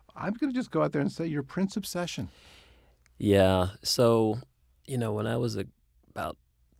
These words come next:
Speaker 2: maybe fourteen, fifteen, I discovered Prince. And what was interesting about the music for me at the time was,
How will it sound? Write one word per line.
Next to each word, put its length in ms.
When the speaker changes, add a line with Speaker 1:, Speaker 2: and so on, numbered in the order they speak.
Speaker 2:
maybe 280
fourteen, 540
fifteen, 760
I 120
discovered 720
Prince. 640
And 540
what 280
was 280
interesting 520
about 280
the 80
music 580
for 200
me 200
at 120
the 100
time 800
was, 480